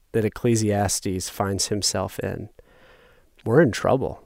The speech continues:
And sometimes even in some of these themes, so there's a little bit of light shining through in this passage. "Eat your bread with enjoyment. God has approved what you do." Again, going back to God gifting us time.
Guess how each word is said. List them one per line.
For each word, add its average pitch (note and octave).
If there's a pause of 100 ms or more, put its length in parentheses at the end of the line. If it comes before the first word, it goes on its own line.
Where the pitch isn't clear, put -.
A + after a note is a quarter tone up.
(800)
And A#2+
sometimes C#3
even D#3
in C3+
some C3+
of B2
these G#2+
themes, G2+
so A#2
there's D#3+
a F3+
little E3+
bit C3+
of B2
light A#2
shining A2+
through A2
in A2
this G2
passage. G#2+ (360)
"Eat A#2+
your A2
bread A2+
with G#2+
enjoyment. G#2 (120)
God G#2+
has A2+
approved A2
what -
you G2+
do." G#2
Again, G2+
going G#2
back G#2
to G#2
God G2
gifting G2+
us F#2+
time. G#2